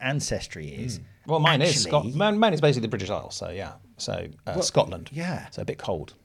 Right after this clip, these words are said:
Speaker 1: Yeah.
Speaker 3: Yeah, yeah.
Speaker 1: Ta-,
Speaker 3: So
Speaker 1: Tanya, your, your b-, background is,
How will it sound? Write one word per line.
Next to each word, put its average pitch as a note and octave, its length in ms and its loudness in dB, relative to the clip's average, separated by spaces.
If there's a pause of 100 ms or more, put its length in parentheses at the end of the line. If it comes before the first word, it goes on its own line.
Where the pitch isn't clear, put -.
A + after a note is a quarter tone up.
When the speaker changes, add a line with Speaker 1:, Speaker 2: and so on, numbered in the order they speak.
(180)
Speaker 1:
Yeah. D3 460 -4
Speaker 3:
Yeah, G2 100 -4
yeah. G2 140 -4 (200)
Speaker 1:
Ta-, F#3 120 2
Speaker 3:
So G#2 180 2
Speaker 1:
Tanya, F3 300 2
your, F3+ 460 4
your D#3+ 420 2 (240)
b-, D#3 180 -10
background B2+ 580 0
is, G#2+ 280 -4